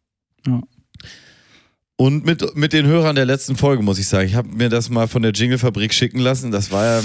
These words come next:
Speaker 2: mittelmäßig, ne?
Speaker 1: Das
Speaker 2: Das machen
Speaker 1: war
Speaker 2: wir nicht
Speaker 1: ja
Speaker 2: wieder.
Speaker 1: Ja. Es war eher eine deiner schlechteren Leistungen.
Speaker 2: Na, ich hab's selber nicht machen können, leider.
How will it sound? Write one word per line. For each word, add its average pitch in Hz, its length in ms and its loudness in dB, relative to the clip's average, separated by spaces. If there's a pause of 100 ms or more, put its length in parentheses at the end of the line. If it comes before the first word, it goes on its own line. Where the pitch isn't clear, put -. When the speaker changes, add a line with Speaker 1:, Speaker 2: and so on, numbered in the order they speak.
(220)
Speaker 2:
mittelmäßig, 85 680 -2
ne? 113 240 0 (160)
Speaker 1:
Das 143 160 -4
Speaker 2:
Das 98 120 0
machen 113 200 4
Speaker 1:
war 127 60 6
Speaker 2:
wir 131 120 4
nicht 131 100 0
Speaker 1:
ja 131 120 2
Speaker 2:
wieder. 92 280 2 (600)
Speaker 1:
Ja. 127 320 2 (640)
Es - 160 -4
war 143 180 2
eher 135 400 0
eine 131 260 0
deiner 131 300 2
schlechteren 113 500 -4
Leistungen. 117 540 -2 (520)
Speaker 2:
Na, 135 640 -2
ich 156 220 -2
hab's - 400 -2
selber 160 320 2
nicht 156 340 -4
machen 160 300 0
können, 147 260 2
leider. 131 480 2